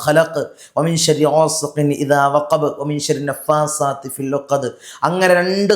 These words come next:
സൂറത്തുകൾ മുഅവ്വിദത്തൈനി ഒരേ സമയത്ത് ഇറങ്ങി രണ്ട് സൂറത്തുകൾ ഓതിക്കൊണ്ടാണ്, അതിലെ പതിനൊന്ന്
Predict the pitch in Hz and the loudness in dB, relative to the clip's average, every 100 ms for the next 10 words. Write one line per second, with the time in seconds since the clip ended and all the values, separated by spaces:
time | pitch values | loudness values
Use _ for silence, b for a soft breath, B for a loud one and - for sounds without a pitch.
0 | - 175 175 165 151 147 139 143 156 139 | 2 2 2 2 4 4 2 -2 -2 0
1 | 160 175 170 151 143 135 123 b b 143 | 2 2 2 0 0 -2 -6 b b 2
2 | 156 180 185 196 208 202 185 185 175 165 | 4 4 6 6 6 4 2 0 -2 0
3 | 165 160 160 151 143 151 151 156 143 143 | 2 2 2 2 2 0 0 -2 0 0
4 | 139 135 131 135 - 131 151 160 156 156 | 0 -4 -2 -2 -2 2 2 2 -2 -2
5 | 147 135 131 - B B 151 175 175 170 | 0 0 0 -4 B B -2 2 2 2
6 | 160 180 190 202 214 | 0 2 2 4 4